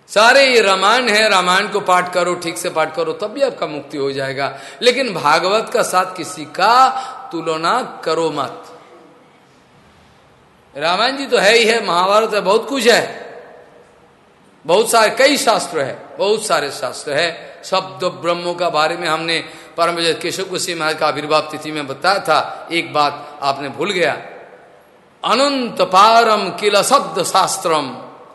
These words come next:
शब्द ब्रह्म जो है, शब्द शास्त्र मतलब शब्द ब्रह्म, केशव गोस्वामी महाराज। तो ये शब्द ब्रह्म जो है अनंत अपार, इसका कोई एंडलेस।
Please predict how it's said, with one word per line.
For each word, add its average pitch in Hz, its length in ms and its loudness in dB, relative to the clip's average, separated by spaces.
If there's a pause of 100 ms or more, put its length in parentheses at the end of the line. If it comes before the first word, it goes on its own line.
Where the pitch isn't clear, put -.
(400)
शब्द 196 360 0
ब्रह्म 202 460 -2
जो 196 120 2
है, 185 480 0
शब्द 202 360 0
शास्त्र 240 340 0
मतलब 220 640 -2 (100)
शब्द 190 220 2
ब्रह्म, 123 320 -2 (720)
केशव 180 220 -4
गोस्वामी 151 340 -8
महाराज। 117 200 -8 (1300)
तो 202 60 -2
ये 240 220 6
शब्द 262 340 2
ब्रह्म 254 320 0
जो 220 180 2
है 208 80 6
अनंत 220 340 0
अपार, 156 1080 2
इसका 156 180 -4
कोई 196 360 0
एंडलेस। 190 720 -4